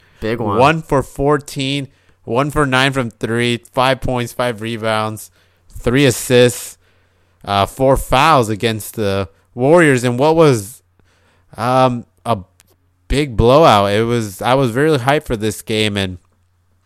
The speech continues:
Speaker 2: we just got
Speaker 1: Yeah.
Speaker 2: nothing.
Speaker 1: It wasn't, it was, I thought it was pretty close, like, midway through the third quarter, if I remember, and then the Warriors just started blowing them out of the water.
Speaker 2: Yeah.
Speaker 1: Yeah, that was a bad one. And,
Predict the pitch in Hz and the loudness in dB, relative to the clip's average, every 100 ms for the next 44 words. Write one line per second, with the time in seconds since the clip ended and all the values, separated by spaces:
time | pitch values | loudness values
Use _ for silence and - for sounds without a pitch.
0 | 156 110 104 101 113 113 117 123 110 113 | -20 -14 -12 -8 -8 -6 -2 0 0 0
1 | - 104 98 - - _ - 123 - 156 | 0 -2 -4 -8 -20 _ -12 -12 -12 -8
2 | 156 214 - 180 240 269 - - 220 262 | -6 -6 -6 -6 -6 -6 -8 -2 0 2
3 | 220 156 - 185 101 - 139 143 160 135 | 0 -4 -10 -6 -6 -6 -4 -4 -4 -4
4 | 127 120 117 123 131 127 127 123 120 104 | -6 -6 -10 -6 -6 -6 -10 -8 -8 -6
5 | 123 120 - 117 113 127 135 135 _ 131 | -6 -6 -8 -8 -6 -4 -8 -10 _ -10
6 | 131 135 135 139 143 135 127 120 113 117 | -6 -4 -4 -4 -4 -6 -8 -10 -10 -6
7 | 113 110 107 113 - 113 104 92 _ _ | -4 -4 -6 -10 -8 -6 -6 -10 _ _
8 | 110 104 95 95 98 95 95 92 90 92 | -12 -8 -8 -10 -12 -10 -10 -10 -10 -10
9 | 92 90 - _ _ _ _ - 92 95 | -10 -14 -20 _ _ _ _ -18 -10 -6
10 | 95 95 90 _ _ _ _ - 101 92 | -4 -4 -8 _ _ _ _ -10 -8 -6
11 | 101 113 113 95 107 101 107 107 101 | -4 -4 -4 -8 -8 -6 -6 -10 -14